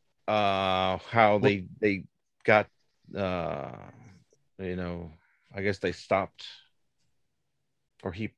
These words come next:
Speaker 1: helped protect with the, you know, get the box back or fix, you know, whatever. It was just a slight mention, but no, they didn't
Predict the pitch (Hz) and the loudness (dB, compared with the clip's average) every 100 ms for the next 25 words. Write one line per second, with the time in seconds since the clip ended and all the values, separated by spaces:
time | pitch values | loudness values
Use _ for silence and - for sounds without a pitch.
0 | - 110 90 - 90 - 87 82 _ 87 | -6 -4 -4 -8 -12 -8 -8 -8 _ -14
1 | 87 - 71 - 87 82 90 92 82 87 | -12 -14 -14 -12 -12 -8 -8 -6 -4 -4
2 | - - 87 87 - 76 55 - 98 - | -6 -8 -6 -6 -6 -10 -10 -8 -8 -10
3 | - - - 87 85 85 90 90 85 - | -20 -20 -16 -10 -10 -6 -6 -4 -6 -12
4 | _ - - 120 123 98 87 - - - | _ -6 0 0 0 -4 -6 -8 -10 -6
5 | 73 90 87 - 80 80 92 92 90 113 | -4 -4 -6 -8 -10 -10 -6 -4 -4 -2
6 | 113 95 | -2 -4